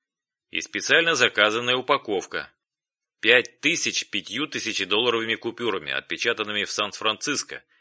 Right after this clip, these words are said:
по заказу одного чокнутого землевладельца, который не доверял чекам и платил наличными». У Боба мелькнула мысль,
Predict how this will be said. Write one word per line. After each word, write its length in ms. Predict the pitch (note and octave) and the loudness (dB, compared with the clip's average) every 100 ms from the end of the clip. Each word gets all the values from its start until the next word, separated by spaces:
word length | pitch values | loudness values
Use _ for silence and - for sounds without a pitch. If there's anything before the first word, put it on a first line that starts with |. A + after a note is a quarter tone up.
| _ | _
по 120 | F#2+ | -6
заказу 480 | E2+ F#2 D#3 C#3+ C3 | -4 -2 0 2 2
одного 320 | G#2 G#2 C#3 | 2 0 -2
чокнутого 600 | - C3+ C3 B2 A2 A2+ | 0 -2 -4 -6 -4 -2
землевладельца, 840 | G2+ A2 G#2+ G#2 G2+ A#2 G2+ - - _ _ _ _ | -2 -2 0 2 2 0 0 -6 -12 _ _ _ _
который 380 | - - B2 A#2 | -18 -8 -4 -2
не 120 | A2 | -2
доверял 500 | G#2+ A2 A#2 A2+ G2 | 0 2 6 6 4
чекам 440 | - B2+ C#3 F#2 D2+ _ | 2 0 0 -2 -6 _
и 100 | - | -18
платил 380 | D#2 F2+ F2+ A#2 | -6 -4 -4 -6
наличными». 720 | G#2+ G#2+ G#2 - - C2 B1 _ _ _ _ _ _ _ _ | 0 0 0 -6 -8 -10 -18 _ _ _ _ _ _ _ _
У 140 | - A#2+ | 4 10
Боба 300 | A#2+ F3+ F#3 | 12 12 12
мелькнула 540 | F3+ D#3+ B2 C#3+ D3 | 10 6 4 8 10
мысль, 520 | C#3 A#2 A2 - G#2 | 10 10 8 6 0